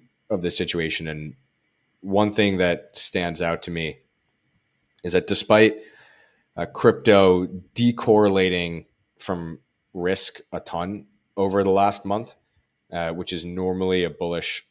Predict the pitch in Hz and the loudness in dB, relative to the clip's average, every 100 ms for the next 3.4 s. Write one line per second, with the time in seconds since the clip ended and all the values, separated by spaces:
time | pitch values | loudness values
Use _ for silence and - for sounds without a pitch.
0 | - 92 82 87 82 - 87 98 110 - | -6 -4 -2 -4 -4 -6 -6 -6 -8 -12
1 | _ _ _ _ _ _ - 104 104 101 | _ _ _ _ _ _ -2 0 2 0
2 | 104 104 104 104 104 107 104 98 95 90 | 0 0 0 -2 0 0 2 0 0 -2
3 | 90 92 92 - | -2 0 -2 -4